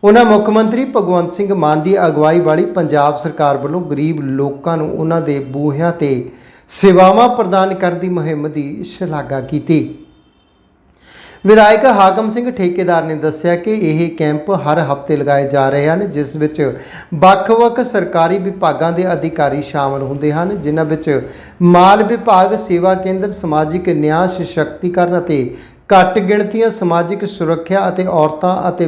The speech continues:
ਬੱਚਿਆਂ ਦੇ ਵਿਕਾਸ, ਖੇਤੀਬਾੜੀ ਅਤੇ ਕਿਸਾਨ ਭਲਾਈ, ਸਿਹਤ, ਜਲ ਸਪਲਾਈ ਅਤੇ ਸੈਨੀਟੇਸ਼ਨ, ਪੀ ਐਸ ਪੀ ਸੀ ਐਲ, ਡੀ ਬੀ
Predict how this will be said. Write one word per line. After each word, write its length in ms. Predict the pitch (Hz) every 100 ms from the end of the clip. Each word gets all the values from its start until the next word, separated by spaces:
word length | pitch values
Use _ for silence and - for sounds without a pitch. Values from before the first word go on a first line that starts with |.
| 143
ਬੱਚਿਆਂ 440 | 151 - - 190
ਦੇ 280 | 165 139 131 - - _ 165
ਵਿਕਾਸ, 720 | 175 185 190 185 190 208 233 -
ਖੇਤੀਬਾੜੀ 580 | 185 175 196 202 208 214
ਅਤੇ 140 | 220 208
ਕਿਸਾਨ 440 | 185 175 151 165
ਭਲਾਈ, 300 | 175 175 147
ਸਿਹਤ, 480 | 147 - 160 175 165 143 - - _ _ _ -
ਜਲ 480 | 135 190 196 226 220
ਸਪਲਾਈ 600 | 220 202 180 175 196 208
ਅਤੇ 180 | 202 185
ਸੈਨੀਟੇਸ਼ਨ, 680 | 185 156 165 170 180 175 214
ਪੀ 240 | - 175 175
ਐਸ 200 | 180 -
ਪੀ 220 | - 170
ਸੀ 280 | 160 - 180 175
ਐਲ, 200 | 175 190 - 151
ਡੀ 180 | 156 160
ਬੀ 240 | 160 185